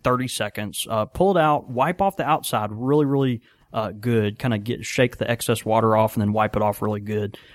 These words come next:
And then you're gonna drop this inside your bag or pouch of pipe tobacco or your tin. The only problem with this method occasionally is that the, it, it has the tendency to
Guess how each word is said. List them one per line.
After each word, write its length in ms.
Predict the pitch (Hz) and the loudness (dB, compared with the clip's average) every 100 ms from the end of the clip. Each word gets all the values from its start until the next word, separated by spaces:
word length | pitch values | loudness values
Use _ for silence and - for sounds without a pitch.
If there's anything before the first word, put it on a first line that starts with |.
| _ - | _ -2
And 120 | 156 | 2
then 60 | |
you're 100 | 170 | 2
gonna 160 | 170 160 | 2 0
drop 400 | 120 165 196 - | 0 0 0 0
this 340 | 135 120 110 - | 0 0 -2 -2
inside 560 | 143 156 - 123 120 | -2 0 -2 -2 -2
your 100 | 113 | -4
bag 560 | 104 117 127 110 104 104 | -4 -4 -2 -4 -6 -6
or 120 | 113 107 | -6 -6
pouch 380 | - 117 113 | -2 -2 0
of 100 | 107 | -6
pipe 220 | - 127 - | 0 0 0
tobacco 320 | 107 104 113 | -2 -2 0
or 140 | 113 | 0
your 100 | 104 - | 0 -2
tin. 380 | 127 107 101 - _ _ _ _ _ _ _ _ _ | 0 2 0 -8 _ _ _ _ _ _ _ _ _
The 120 | - | -4
only 260 | - 233 330 | 2 4 2
problem 400 | - 220 196 147 | 2 4 6 6
with 140 | 120 | 4
this 180 | 120 120 | 0 -2
method 460 | 117 110 - 101 104 _ _ _ | 0 -2 -4 -14 -18 _ _ _
occasionally 760 | - - 147 147 120 107 101 101 _ _ - | -10 -4 0 2 2 -2 -4 -8 _ _ -2
is 220 | 160 127 | -2 0
that 300 | 143 143 - | 0 0 -4
the, 760 | - - - - - 160 160 - _ _ _ | -14 -16 -14 -16 -4 0 0 -2 _ _ _
it, 160 | 175 180 | 0 2
it 160 | 185 170 | 0 0
has 240 | 175 233 | 0 0
the 80 | 247 | 0
tendency 520 | - 202 202 156 143 | 0 2 2 0 -2
to 340 | 123 - 123 | -2 -2 -2